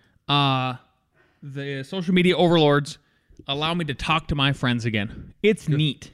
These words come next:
Speaker 2: <laughs> That, that is
Speaker 1: It's
Speaker 2: neat.
Speaker 1: real neat.
Speaker 2: Yeah.
Speaker 1: And so one of my friends, uh, and a, and an avid listener of the podcast, Kyle Gobrinson,
Speaker 2: Sounds
Speaker 1: up
Speaker 2: like a Russian bot.
Speaker 1: <laughs> up in North Dakota.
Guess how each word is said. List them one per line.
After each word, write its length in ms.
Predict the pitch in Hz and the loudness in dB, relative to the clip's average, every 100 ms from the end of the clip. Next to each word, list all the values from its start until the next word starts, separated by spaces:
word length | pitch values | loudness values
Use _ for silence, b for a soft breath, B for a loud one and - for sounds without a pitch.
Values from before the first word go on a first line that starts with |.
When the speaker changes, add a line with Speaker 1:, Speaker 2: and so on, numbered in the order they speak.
| _ | _
Speaker 2:
<laughs> 340 | 110 - 143 - | -16 -8 -6 -6
That, 280 | 156 120 143 | -6 -6 -4
that 160 | 143 | 0
is 80 | 135 | 0
Speaker 1:
It's 120 | 139 | 4
Speaker 2:
neat. 100 | 147 | 6
Speaker 1:
real 280 | 160 190 180 | 6 6 4
neat. 360 | 156 131 - - - | 0 -4 -8 -20 -16
Speaker 2:
Yeah. 160 | 85 - _ - | -14 -14 _ -6
Speaker 1:
And 180 | 175 | -4
so 280 | 151 190 170 | -2 0 0
one 280 | 170 156 214 | 0 0 0
of 80 | 277 | 0
my 160 | 170 131 | 0 -2
friends, 600 | - 113 113 180 - - _ _ _ _ | -4 -4 -4 -6 -8 -20 _ _ _ _
uh, 340 | 135 131 131 127 | -4 -2 -2 -4
and 160 | 147 143 | -2 -2
a, 200 | 135 135 | 0 -2
and 160 | 151 139 | 0 2
an 180 | 131 127 | 2 0
avid 300 | 139 165 170 | 0 0 2
listener 360 | 147 143 - 120 | 0 -2 -2 -4
of 80 | 120 | -4
the 80 | 117 | -4
podcast, 520 | 113 110 - 117 - | -4 -4 -4 -6 -4
Kyle 260 | - 143 147 | -4 -2 0
Gobrinson, 720 | 120 113 113 101 - 98 113 b b b b - | 2 2 0 -4 -6 -8 -8 b b b b -4
Speaker 2:
Sounds 220 | 117 123 | 0 2
Speaker 1:
up 20 | |
Speaker 2:
like 120 | 120 | 2
a 60 | 117 | 2
Russian 280 | 104 104 107 | 0 0 -2
bot. 240 | 98 98 - - - _ b b b b | -2 -2 -8 -18 -20 _ b b b b
Speaker 1:
<laughs> 1000 | b - - - - - - - - - 160 | b -4 -4 -6 -10 -8 -4 -4 -2 -2 0
up 220 | 170 - | 0 2
in 180 | 151 147 | 2 4
North 260 | 151 175 | 2 2
Dakota. 540 | 180 147 151 143 107 | -2 0 0 2 -2